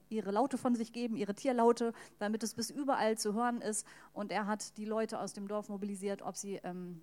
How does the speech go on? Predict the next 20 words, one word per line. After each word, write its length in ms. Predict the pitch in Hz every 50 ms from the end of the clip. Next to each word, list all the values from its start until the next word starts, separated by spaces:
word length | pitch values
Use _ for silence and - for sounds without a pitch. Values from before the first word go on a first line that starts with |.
| - -
quasi 280 | - 202 190 190 180 190
mit 280 | 196 214 233 - -
die 120 | 208 196 185
Weihnachtsgeschichte 720 | 190 190 196 185 - - - 196 - - 214 - - - -
erleben 380 | 180 180 196 220 240 233 220
und 160 | - - 196
spielen 460 | - - - - 214 208 180 170 160 147
wollen. 280 | 151 143 135 143 151
Und 220 | - 165 160 - 185
hat 100 | 170 -
also 220 | - 170 156 165
eine 100 | 175 180
Maria 380 | 202 214 214 254 269 247 196 175
und 60 | 170
eine 100 | 226 175
Jos-, 320 | 175 226 240 247 202 - -
einen 140 | - 196
Josef 380 | 202 240 254 247 214 214 - -
gesucht 400 | 208 180 185 202 202 - - -
und 180 | - 180 170